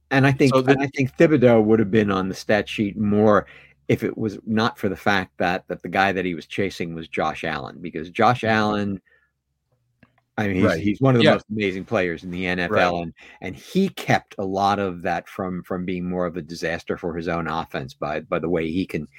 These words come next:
Speaker 1: get away from pressure.
Speaker 2: Absolutely. So a lot of, a lot of good signs last night. You know, a, a really unfortunate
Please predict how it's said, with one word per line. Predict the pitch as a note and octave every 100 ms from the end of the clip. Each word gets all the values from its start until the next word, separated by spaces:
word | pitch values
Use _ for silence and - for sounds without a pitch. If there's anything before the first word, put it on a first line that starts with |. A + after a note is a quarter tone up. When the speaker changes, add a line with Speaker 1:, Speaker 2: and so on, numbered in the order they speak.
| - -
Speaker 1:
get | F2+
away | E2+ D#2
from | D#2 - C3
pressure. | - - - - _ _ _ _ _ - -
Speaker 2:
Absolutely. | A#2+ A#2 G2+ A2 G2+ G2 G2 G#2
So | - B2+ B2+ - -
a | C3+
lot | D3+ D#3 F#3+
of, | E3 A2+ -
a | D3
lot | D3+ F#3
of | G3+ A2+ F#2
good | D3+ F3 C#3
signs | - D3+ D3+ D3+ D3 B2
last | C#3+ C3+ -
night. | C#3+ C3+ B2+ A#2+ _ _ - - -
You | - A#2+
know, | G2+ G2+ C#2 - -
a, | G#2+ - A2
a | A2
really | A#2+ C#3 C3+ B2 A2+ G2+ _ _
unfortunate | B2+ C#3+ D3 - D3 D3+ D3+ C#3+ C3 -